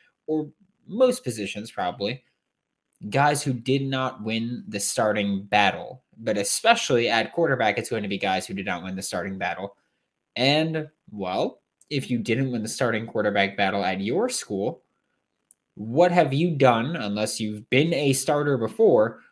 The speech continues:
what have you done that is going to make me th-, say, "Okay, you are a starter quality quarterback in the S E C"?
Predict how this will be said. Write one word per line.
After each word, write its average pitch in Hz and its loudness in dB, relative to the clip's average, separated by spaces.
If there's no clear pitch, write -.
what 165 2
have 160 0
you 156 -2
done 135 0
that 127 -2
is 113 -4
going 123 0
to 127 -8
make 117 -2
me 113 -4
th-, 120 -6
say, 104 0
"Okay, 135 2
you 160 10
are 131 8
a 117 4
starter 117 2
quality 107 2
quarterback 104 -2
in 110 -6
the 104 0
S 101 0
E 104 -2
C"? 143 0